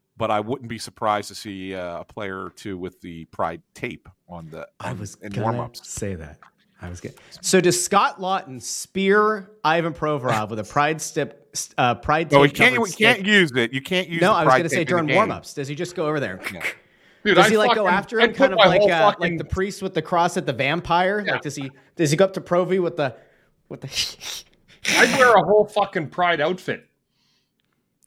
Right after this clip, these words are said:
Speaker 1: Yeah.
Speaker 3: And let, just, you know, and then wave at
Speaker 2: And, like,
Speaker 3: Provy.
Speaker 2: try to hug, try to hug Provorov and get a picture. And then, like, just put that all over social media and, like, have Provorov freak out, you know?
Speaker 1: <sighs>
Speaker 2: "I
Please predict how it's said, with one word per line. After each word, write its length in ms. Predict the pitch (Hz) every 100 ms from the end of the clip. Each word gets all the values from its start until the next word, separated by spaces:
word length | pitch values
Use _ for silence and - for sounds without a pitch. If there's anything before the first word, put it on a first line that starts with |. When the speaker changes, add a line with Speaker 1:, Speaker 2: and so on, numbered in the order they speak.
| _ 120
Speaker 1:
Yeah. 240 | 107 90 139
Speaker 3:
And 80 |
let, 120 | 151 151 _ _
just, 260 | 165 135 156
you 100 | 208
know, 80 | 175
and 100 | 160
then 160 | 160
wave 260 | 147 175 170
at 80 | 160
Speaker 2:
And, 100 | 160
like, 220 | 156 175
Speaker 3:
Provy. 40 | 135
Speaker 2:
try 120 | 208
to 80 | 160
hug, 400 | 185 156 120 -
try 160 | 196
to 80 | 214
hug 280 | 160 185 165
Provorov 400 | 180 170 160 143
and 80 | 135
get 100 | 131
a 20 | -
picture. 540 | 151 - 104 82 92 _ _ _ -
And 160 | 135 147
then, 160 | 143
like, 220 | 135 120
just 300 | - 131 - - _ _ _ _ _ _ -
put 160 | 175
that 140 | 170 160
all 160 | 156
over 160 | 151 143
social 360 | - 147 151
media 300 | 135 131 101
and, 80 | 95
like, 160 | 95 -
have 280 | 127 117 -
Provorov 460 | 127 117 110 95
freak 280 | - 107 101
out, 200 | 78 - _ _ _ _ _ _
you 80 | 98
know? 140 | 117 135
Speaker 1:
<sighs> 1300 | _ _ _ _ _ _ - _ _ - - -
Speaker 2:
"I 120 | -